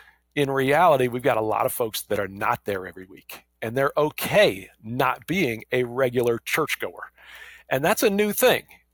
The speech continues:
I, I think in American culture for a long time, if you called yourself a Christian, y-, there was an expectation that you'd be a regular churchgoer or close to it. And, and today, I,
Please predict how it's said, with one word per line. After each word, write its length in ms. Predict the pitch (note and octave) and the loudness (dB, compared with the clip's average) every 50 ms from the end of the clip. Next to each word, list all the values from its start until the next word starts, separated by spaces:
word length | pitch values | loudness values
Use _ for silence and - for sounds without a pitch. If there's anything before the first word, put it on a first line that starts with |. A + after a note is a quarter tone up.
| _ - | _ -2
I, 140 | B2+ C3+ - - | -2 -2 0 0
I 80 | C3 C3 | -2 -2
think 260 | - - D#3+ D3 - | 0 0 0 2 2
in 80 | C#3+ | 0
American 440 | B2+ B2 B2+ C#3+ D#3 E3 - C3 C3+ | 0 0 2 2 2 2 0 -2 -6
culture 360 | - - C#3+ D3 - - D3 | -4 -4 -4 -2 -2 -2 -4
for 140 | C3 - B2 | -4 -2 -2
a 80 | A2+ A2 | -2 0
long 260 | A#2 A#2+ C3 C#3 B2+ | 2 2 2 0 0
time, 300 | - - B2+ B2+ B2+ A#2 | 0 0 0 0 -2 -4
if 140 | G#2+ - G#2+ | -6 -10 -14
you 40 | G2+ | -14
called 360 | - - - C3+ D#3 D3 C#3+ | -12 -6 -2 -2 0 0 -2
yourself 340 | C#3+ - - D#3 C3 - - | -2 0 0 2 0 0 -2
a 60 | B2 | -4
Christian, 720 | - - C3+ A#2+ - - - C3 B2+ B2 A#2+ A2+ A2 - - _ _ | -4 -2 -2 -2 -2 -4 -4 -2 -2 -2 -4 -6 -10 -14 -18 _ _
y-, 160 | A#2+ A2+ A2+ - _ _ _ _ _ | -16 -16 -16 -16 _ _ _ _ _
there 140 | A#2+ A#2+ A#2+ | -2 -2 -2
was 140 | A#2+ - | -2 -4
an 60 | C3 B2+ | -2 -2
expectation 760 | G#2+ - - - B2+ A2+ - - - A#2 A2 - - A#2+ A2 | -2 -2 -2 -4 -6 -6 -6 -8 -8 -6 -4 -4 -4 -2 -2
that 200 | A2 G#2+ - - | -4 -4 -4 -6
you'd 220 | G#2+ A2 G#2 _ | -12 -16 -16 _
be 400 | - A2+ A2 G#2+ G2+ G#2 G#2 - - - - - - _ _ _ _ _ _ _ C3 | -10 -8 -6 -6 -4 -6 -6 -8 -10 -16 -20 -20 -20 _ _ _ _ _ _ _ -4
a 80 | B2 | -4
regular 420 | G#2+ A2 A2+ A2+ A2 A#2+ A2+ A2 G#2+ | -2 -4 -4 -2 -2 -2 -2 -2 -2
churchgoer 640 | - - C3 - - - - A2 G2+ A2 C3 C#3+ | -4 -4 -4 -4 -6 -6 -4 -4 -4 -4 -4 -6
or 80 | D#3 D#3 | -6 -8
close 400 | - - - E3+ E3 D3+ C#3+ - | -10 -10 -6 -6 -4 -4 -6 -8
to 200 | - - G3+ C#3+ | -10 -10 -10 -10
it. 120 | - - _ _ _ - - - - - - - - _ _ | -10 -12 _ _ _ -20 -20 -20 -20 -20 -20 -20 -20 _ _
And, 320 | - C3+ C3+ C3 C3 - | -2 0 0 0 -2 -2
and 200 | - C#3+ B2 - | -4 -4 -4 -2
today, 600 | - - D3+ C3 A#2 E3 E3+ F#3 F#3 F3+ F#3 E3 - - _ - | -2 -2 0 0 2 4 4 6 6 4 4 2 -2 -6 _ -2
I, 120 | B2 B2 | -2 -2